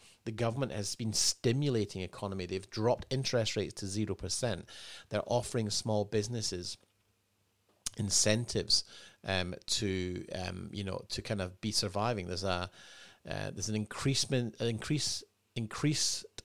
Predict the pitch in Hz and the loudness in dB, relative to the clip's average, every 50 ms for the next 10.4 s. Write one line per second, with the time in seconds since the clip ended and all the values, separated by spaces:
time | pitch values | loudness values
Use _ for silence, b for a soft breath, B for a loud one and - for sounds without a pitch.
0 | _ _ - - 107 101 101 101 98 95 98 101 95 - B B B B B B | _ _ -4 0 2 4 4 4 2 0 -2 -2 -4 -4 B B B B B B
1 | B B - 120 131 - - 135 - 104 107 101 101 95 - - 101 87 82 117 | B B 2 2 4 4 4 4 2 2 0 0 0 -2 -4 -4 -4 -4 -4 -6
2 | - - - 110 104 107 110 - - 123 113 104 - - - 110 113 127 - - | -8 -8 -4 -2 0 0 0 0 -2 -2 -2 -2 -2 2 6 6 6 6 4 2
3 | 139 107 92 92 - - - - - - - - - 117 104 98 - - - 123 | 2 2 0 0 -4 -8 -12 -12 -14 -10 -4 0 2 2 2 2 0 0 -2 -2
4 | 120 117 110 - - 113 101 - 113 104 101 95 95 92 110 131 135 104 82 - | -2 -2 -6 -6 -4 -4 0 2 2 2 2 2 2 2 4 6 6 4 2 0
5 | - 110 95 - - 131 151 160 143 - 98 90 - 90 87 90 92 92 92 92 | -2 -6 -2 0 2 2 2 2 2 0 0 0 0 -2 -2 -2 0 0 -2 -2
6 | - - B B B B B B B B B B B B - 107 113 113 117 107 | -4 -6 B B B B B B B B B B B B 0 2 4 4 4 4
7 | - 120 110 107 104 104 95 98 101 107 101 98 104 104 98 101 104 - 98 104 | 4 2 4 6 6 6 4 4 4 2 4 2 0 0 0 -2 -2 0 0 0
8 | 98 95 - - 101 - - - 92 98 123 135 123 - 95 95 92 - _ B | -2 -2 -4 -8 -8 -8 -8 -6 -2 0 0 0 2 0 0 -2 -2 -4 _ B
9 | B B B B B B B B B - 101 101 101 104 104 101 104 101 98 95 | B B B B B B B B B 0 2 2 4 2 2 2 2 0 0 2
10 | - 104 101 95 95 98 - | 2 2 2 2 0 -2 -6